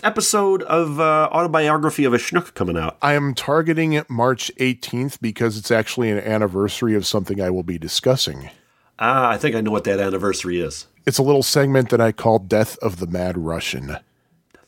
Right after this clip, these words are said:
Speaker 1: of the Mad Russian.
Speaker 2: Yeah. And it's
Speaker 1: Okay.
Speaker 2: gonna have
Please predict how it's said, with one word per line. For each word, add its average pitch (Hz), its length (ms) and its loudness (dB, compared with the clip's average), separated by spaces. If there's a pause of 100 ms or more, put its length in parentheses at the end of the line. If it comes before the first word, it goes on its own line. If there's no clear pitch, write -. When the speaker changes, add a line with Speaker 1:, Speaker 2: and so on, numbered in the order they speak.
(140)
Speaker 1:
of - 160 -20
the - 100 -20
Mad - 220 -20 (140)
Russian. - 220 -20 (500)
Speaker 2:
Yeah. 67 220 -6 (680)
And 135 120 4
it's - 100 2
Speaker 1:
Okay. 160 80 0
Speaker 2:
gonna 143 140 2
have 131 300 0